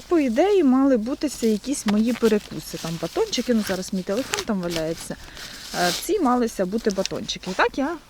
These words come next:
хотіла їздити, ну і в принципі і їздила. Кріпляться вони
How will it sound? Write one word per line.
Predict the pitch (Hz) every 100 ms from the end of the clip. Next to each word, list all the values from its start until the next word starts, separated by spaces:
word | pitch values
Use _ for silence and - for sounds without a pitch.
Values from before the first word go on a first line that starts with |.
| - 214
хотіла | 214 - 262 262
їздити, | 202 190 175 - - 208
ну | 330
і |
в | 381
принципі | - 311 - 247 233
і | 220 165
їздила. | 165 156 - 165 175 - - - - -
Кріпляться | - 277 254 247 - 220
вони | 220 214